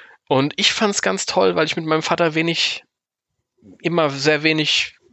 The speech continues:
Sachen gemacht hab. Keine Ahnung. Also, und da hat, war ich halt seitdem immer so ein bisschen auf der Suche, was kann man dann nochmal machen. Und das Problem ist aber bei den, bei den anderen Lego-Sachen, bei den anderen Lego-Themen, Welten, ist ja jetzt Mega Constructs, aber es ist ja dasselbe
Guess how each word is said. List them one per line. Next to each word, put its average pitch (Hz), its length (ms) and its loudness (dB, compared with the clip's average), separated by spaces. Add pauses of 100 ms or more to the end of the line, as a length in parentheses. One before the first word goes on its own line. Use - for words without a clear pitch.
(140)
Sachen 147 280 0
gemacht 113 400 0
hab. - 200 -2
Keine 135 260 0
Ahnung. 117 320 0
Also, 117 420 -4 (1080)
und 123 160 -2
da 127 100 2
hat, 131 140 -2 (180)
war 143 300 2
ich 156 120 -2
halt 143 140 2
seitdem 156 500 2
immer 165 160 0
so 151 100 0
ein 151 40 -4
bisschen 151 160 -2
auf 143 100 0
der 151 140 2
Suche, 156 320 0
was 139 160 -2
kann 156 120 0
man 147 120 0
dann 139 320 -2
nochmal 143 380 0
machen. 139 280 -2
Und 123 120 -2
das 135 100 -4
Problem 147 380 2
ist 170 100 -2
aber 156 160 4
bei 147 100 0
den, 139 200 2
bei 139 120 2
den 139 140 -4
anderen 165 340 0
Lego-Sachen, 151 640 2
bei 131 80 2
den 131 140 0
anderen 147 440 -2
Lego-Themen, 160 760 2
Welten, 170 400 0 (360)
ist - 120 -12
ja 107 60 4
jetzt - 180 0
Mega 120 260 2
Constructs, - 560 -2
aber 107 140 4
es 107 160 -2
ist - 120 -6
ja 110 120 0
dasselbe 110 560 0